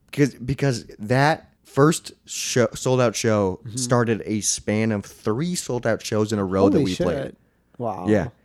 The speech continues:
Speaker 1: Over three months.
Speaker 2: Fuck.
Speaker 1: One a month over the summer. This is, this is before covid.
Speaker 2: Twenty nineteen.
Speaker 1: Yeah, this
Speaker 2: Yeah.
Speaker 1: is,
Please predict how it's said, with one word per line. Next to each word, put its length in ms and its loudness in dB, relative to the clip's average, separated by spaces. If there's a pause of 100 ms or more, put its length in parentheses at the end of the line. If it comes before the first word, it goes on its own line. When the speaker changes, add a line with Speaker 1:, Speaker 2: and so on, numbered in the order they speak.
(220)
Speaker 1:
Over 220 2
three 300 -2
months. 440 -4 (180)
Speaker 2:
Fuck. 400 -16
Speaker 1:
One 260 4
a 80 6
month 360 0 (100)
over 220 0
the 120 -2
summer. 420 2
This 200 -2
is, 100 -4 (240)
this 240 -4
is 80 -2
before 420 0
covid. 300 -4
Speaker 2:
Twenty 240 -6
nineteen. 540 -14
Speaker 1:
Yeah, 120 4
this 220 2
Speaker 2:
Yeah. 60 2
Speaker 1:
is, 100 -4